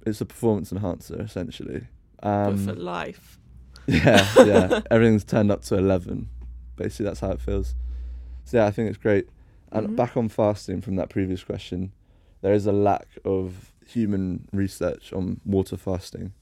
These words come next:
Speaker 1: and definitely seek professional and medi-, medical support if you're going to undergo this, a water
Speaker 2: Yeah.
Speaker 1: fast. Um, proceed with caution. You've got, you've gotta be careful with it.
Speaker 2: Yes.
Speaker 1: I'm, I did mine because I'm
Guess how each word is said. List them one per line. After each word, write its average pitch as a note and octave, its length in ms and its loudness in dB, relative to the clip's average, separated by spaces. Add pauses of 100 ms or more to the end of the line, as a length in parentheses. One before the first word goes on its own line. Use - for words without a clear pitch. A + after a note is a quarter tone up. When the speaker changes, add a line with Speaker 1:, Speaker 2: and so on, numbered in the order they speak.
(220)
Speaker 1:
and F#2+ 420 -2
definitely G2 640 -2
seek - 300 -6 (200)
professional F#2+ 640 -4
and F#2 120 0
medi-, F#2 280 0
medical G#2 420 -2
support - 480 -4
if G#2 160 -8
you're G2 140 -6 (220)
going F#2+ 280 2
to - 100 -8
undergo F#2 460 -2
this, - 460 -12 (240)
a G2+ 40 -8
water G2 320 -6
Speaker 2:
Yeah. - 80 -10
Speaker 1:
fast. G2 460 -8 (140)
Um, G2 420 -6 (300)
proceed A2+ 360 -2
with G#2+ 120 -2
caution. F#2+ 580 0 (400)
You've F#2 180 -6
got, G#2+ 200 2
you've F#2+ 160 -2
gotta F#2 440 4 (220)
be G2 140 -2
careful F#2 420 -6
with F#2 180 -2
it. F#2+ 200 -2 (220)
Speaker 2:
Yes. - 300 -16
Speaker 1:
I'm, G2 460 2
I G#2 140 2
did G2 200 -2
mine F#2 380 0
because F#2 320 -4
I'm F2+ 480 -2